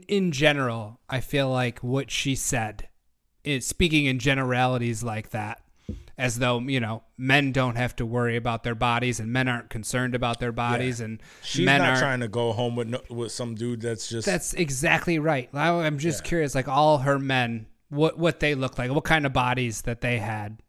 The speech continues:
Speaker 1: I can't imagine her dating, you know, some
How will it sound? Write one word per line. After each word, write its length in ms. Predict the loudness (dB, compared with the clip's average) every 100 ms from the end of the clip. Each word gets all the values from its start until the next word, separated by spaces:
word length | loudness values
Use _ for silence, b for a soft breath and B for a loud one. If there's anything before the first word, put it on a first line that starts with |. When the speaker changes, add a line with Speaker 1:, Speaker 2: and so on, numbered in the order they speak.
| -10
Speaker 1:
I 300 | -2 0 0 -6 -6
can't 300 | 0 0 0
imagine 400 | 0 0 0 -6
her 380 | -4 -6 -8 -14 _ _ _ _ _ _
dating, 460 | 2 2 2 -2 0
you 140 | 0
know, 200 | 0 -4 -10
some 580 | -6 0 2 2 -4 -6